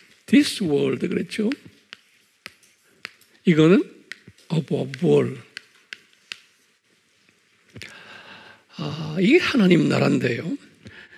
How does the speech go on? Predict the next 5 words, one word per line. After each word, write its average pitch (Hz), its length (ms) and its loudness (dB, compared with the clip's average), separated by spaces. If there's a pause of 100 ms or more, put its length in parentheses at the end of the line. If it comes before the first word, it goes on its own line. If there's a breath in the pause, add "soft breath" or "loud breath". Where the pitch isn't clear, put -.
실은 320 500 0
이것이 180 540 4
이렇게 170 300 4
그려놨지만 170 680 4
실은 330 420 0